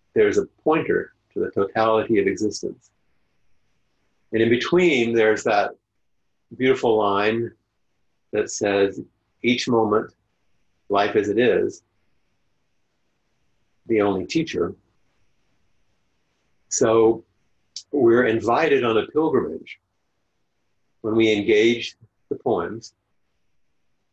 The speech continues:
to face our willingness for spiritual risk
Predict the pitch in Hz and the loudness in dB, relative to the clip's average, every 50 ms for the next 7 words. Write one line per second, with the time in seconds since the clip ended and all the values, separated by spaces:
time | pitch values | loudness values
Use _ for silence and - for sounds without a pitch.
0 | _ _ _ _ _ _ _ _ _ _ _ _ _ _ _ _ _ - 123 - | _ _ _ _ _ _ _ _ _ _ _ _ _ _ _ _ _ -4 -4 -2
1 | - 135 123 123 117 - - - 110 107 104 101 104 113 127 151 160 147 123 90 | 0 0 0 0 -2 -4 -4 -4 -2 0 0 0 2 2 2 2 2 0 0 -2
2 | 90 85 85 - - - - - _ _ _ _ _ _ _ _ _ _ _ _ | -4 -6 -10 -10 -14 -16 -16 -18 _ _ _ _ _ _ _ _ _ _ _ _
3 | _ _ _ _ _ _ _ _ _ _ _ _ _ _ _ _ _ _ _ _ | _ _ _ _ _ _ _ _ _ _ _ _ _ _ _ _ _ _ _ _
4 | _ _ _ _ _ _ _ _ _ _ _ _ _ _ _ - 120 110 107 101 | _ _ _ _ _ _ _ _ _ _ _ _ _ _ _ 0 2 2 4 4
5 | 104 101 104 - - - - _ _ _ _ _ _ _ _ _ _ _ _ _ | 2 2 0 0 -2 -8 -14 _ _ _ _ _ _ _ _ _ _ _ _ _
6 | _ _ _ _ _ _ - - - - - - 131 123 120 107 - - 107 101 | _ _ _ _ _ _ -14 -12 -12 -8 -2 0 0 2 2 0 0 -2 -2 -2
7 | 95 92 110 120 - 165 - - - | 0 0 0 0 0 0 -2 -6 -10